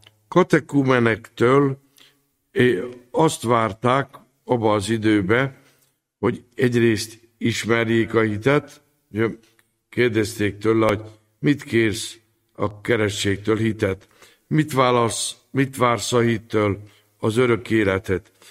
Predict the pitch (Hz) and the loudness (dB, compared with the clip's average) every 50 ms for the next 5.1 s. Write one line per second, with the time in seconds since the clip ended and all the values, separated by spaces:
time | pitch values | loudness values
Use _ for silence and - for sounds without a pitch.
0 | - - - - _ _ _ - - 120 127 120 117 113 110 113 - - _ _ | -20 -20 -20 -20 _ _ _ -2 0 2 2 2 0 -2 -2 -6 -10 -18 _ _
1 | _ _ _ _ _ - 143 151 147 147 147 135 139 131 131 117 95 113 127 120 | _ _ _ _ _ -2 0 0 0 0 0 0 2 2 2 0 0 0 -2 -2
2 | - 123 120 - - 135 131 117 - 113 117 113 113 110 107 110 107 104 104 104 | -2 -4 -6 -4 -2 -2 -2 -2 -2 -2 -2 0 0 0 0 0 0 0 0 0
3 | 104 98 101 101 95 92 - 92 90 95 - _ - _ _ _ _ _ _ _ | -2 -2 -4 -6 -8 -8 -6 -6 -6 -6 -8 _ -20 _ _ _ _ _ _ _
4 | - - 123 120 110 - - 101 101 - - 101 95 - - 95 95 95 95 90 | -2 0 0 0 0 0 -2 -4 -4 -2 -2 -4 -4 -2 -4 -4 -2 -2 -2 -4
5 | - - | -6 -10